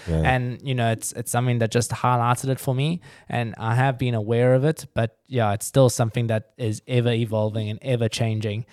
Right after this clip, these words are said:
Speaker 1: Yeah, of
Speaker 2: And
Speaker 1: course.
Speaker 2: as you said, information out there is also something that's constantly,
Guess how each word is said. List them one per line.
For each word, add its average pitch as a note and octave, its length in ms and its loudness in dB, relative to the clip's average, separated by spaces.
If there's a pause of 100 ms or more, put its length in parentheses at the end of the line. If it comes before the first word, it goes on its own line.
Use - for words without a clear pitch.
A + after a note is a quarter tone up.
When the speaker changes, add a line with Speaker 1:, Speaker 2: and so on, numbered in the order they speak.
(120)
Speaker 1:
Yeah, F#2 100 4
of F2 80 2
Speaker 2:
And B2 160 0
Speaker 1:
course. B2+ 100 0
Speaker 2:
as C3 100 0
you B2 60 -2
said, B2 300 0
information A#2+ 640 -2
out B2 300 -2
there A2+ 260 0
is B2 220 -4
also A#2 240 0
something A2+ 320 -2
that's G#2 200 -2
constantly, A2 800 0